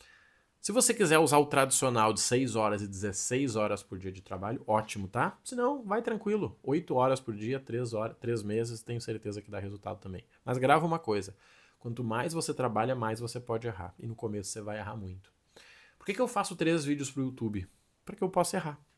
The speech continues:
Se eu errar um ou dois, tem um que deu certo. Agora, e se eu fizesse um por semana? Vamos comparar uma pessoa que faz um por semana? Vamos lá.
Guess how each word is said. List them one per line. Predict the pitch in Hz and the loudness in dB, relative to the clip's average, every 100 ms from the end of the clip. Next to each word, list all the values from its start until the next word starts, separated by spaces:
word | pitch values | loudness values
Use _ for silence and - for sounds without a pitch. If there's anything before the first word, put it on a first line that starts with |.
| _ | _
Se | - | -2
eu | 156 | 2
errar | 135 131 | 4 6
um | 139 139 | 4 4
ou | 139 | 2
dois, | 131 143 147 | 2 2 0
tem | 139 | -4
um | 131 | -4
que | 131 | -4
deu | 135 | -6
certo. | 135 117 107 - | -4 -4 -4 -4
Agora, | 123 147 | -2 -2
e | |
se | 180 | -2
eu | |
fizesse | 160 165 170 | 0 -2 0
um | 165 | -6
por | 170 | -6
semana? | - 143 131 131 - _ _ _ _ _ _ _ _ _ _ - | -8 -4 -4 -6 -14 _ _ _ _ _ _ _ _ _ _ -2
Vamos | 135 226 | 0 2
comparar | 220 190 156 135 | 0 2 4 6
uma | 160 165 | 4 2
pessoa | 151 - 147 | 0 -2 -4
que | |
faz | - 135 113 | 0 -2 0
um | 160 | -2
por | 180 | -2
semana? | 147 123 113 127 127 92 _ _ _ - | -6 -2 -2 -2 -4 -6 _ _ _ -12
Vamos | 104 107 | -8 -4
lá. | 101 90 | -4 -6